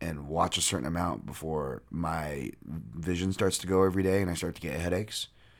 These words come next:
Um, for years now, since my concussion tr-, in, I sustained in a training camp for my second amateur fight. Um, you know, obviously we're all kinda sympathetic to our mothers, and yeah, if your mother,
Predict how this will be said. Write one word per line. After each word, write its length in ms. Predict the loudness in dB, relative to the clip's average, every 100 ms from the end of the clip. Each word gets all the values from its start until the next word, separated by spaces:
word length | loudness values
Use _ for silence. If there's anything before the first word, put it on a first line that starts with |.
| -20 -20 -16
Um, 180 | -8 -6
for 120 | -2
years 300 | -2 0 0
now, 220 | 4 4 4
since 200 | 0 -2
my 140 | -2
concussion 640 | -2 0 2 2 0 -2 -4 -12
tr-, 160 | -12 -10
in, 580 | -6 -2 -2 -2 -4 -4 -2
I 140 | -2
sustained 400 | 0 -2 -2 -2
in 80 | -4
a 40 |
training 300 | -4 -2 -2
camp 220 | 0 -4
for 100 | -4
my 80 | -6
second 320 | -4 -2 -2
amateur 300 | 0 0 -2
fight. 260 | -2 -2 -2 -6 -20 -20 -20 -20 -20 -20 -20 _
Um, 640 | 6 10 10 8 6 2 -2 -10 _ -20 -20 -20 _ -20 -20 _ _ _ -20 _ -6
you 240 | 0 2
know, 240 | 2 0 -6 -20 -4
obviously 520 | 6 6 8 6 6 6
we're 220 | 6 8
all 160 | 8
kinda 240 | 6 2 2
sympathetic 480 | 2 2 2 0 0
to 120 | -2
our 80 | 0
mothers, 440 | 2 2 2 2
and 320 | -2 -4 -4
yeah, 220 | -2 0 0
if 100 | -2
your 140 | -2
mother, 360 | 0 2 0